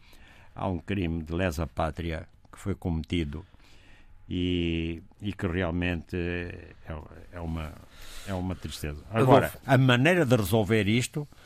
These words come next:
Speaker 1: também é uma da, daquelas coisas que tem de ser estudado pelas direções políticas, porque há que compaginar, quer dizer, uma coisa é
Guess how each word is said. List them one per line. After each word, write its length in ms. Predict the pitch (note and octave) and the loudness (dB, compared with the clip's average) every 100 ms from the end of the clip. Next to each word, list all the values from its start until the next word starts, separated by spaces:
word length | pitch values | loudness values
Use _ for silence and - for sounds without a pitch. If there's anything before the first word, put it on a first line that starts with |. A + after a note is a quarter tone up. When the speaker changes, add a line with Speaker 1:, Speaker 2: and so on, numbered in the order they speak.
| - - - - | -20 -18 -14 -4
Speaker 1:
também 320 | G2 F2+ B2 | 0 4 4
é 80 | F3 | 4
uma 140 | F3+ C#3 | 2 2
da, 120 | A#2+ | 2
daquelas 580 | F2 G#2 G2 C3 C#3+ - | 2 0 2 2 2 0
coisas 360 | B2+ A#2+ G#2+ | 0 -2 -2
que 60 | - | -2
tem 120 | A2+ | -2
de 60 | A2+ | 0
ser 180 | - | 0
estudado 600 | A#2+ - - E2+ F#2 F#2 F#2 | -2 -2 -6 0 2 2 -2
pelas 280 | F#2+ F2+ | -4 -2
direções 440 | F2 F2 E2 F2 D#2+ | 0 -2 -2 -4 -6
políticas, 640 | - F2+ D2 - - D#2+ - - - - - - - | -6 -6 -6 -8 -14 -18 -20 -20 -20 -20 -20 -20 -6
porque 640 | F2+ F2+ F2 - F#2 E2+ G#2 | -2 0 0 0 0 0 0
há 160 | A#2 | -2
que 140 | - G2+ | 0 -2
compaginar, 1000 | - G2 - G2+ F2 F2 F#2 F#2+ A2+ A2 - - - | 0 0 0 0 0 0 0 0 -2 -6 -10 -12 -10
quer 80 | - | -4
dizer, 380 | E2+ F2+ C#2+ - - C#2+ - - - - - - - | -2 -2 -4 -8 -16 -18 -18 -18 -18 -18 -18 -18 -8
uma 160 | D#3 D#3 | 0 0
coisa 300 | - E3+ C#3 | 2 2 4
é 220 | A2 F2 | 4 2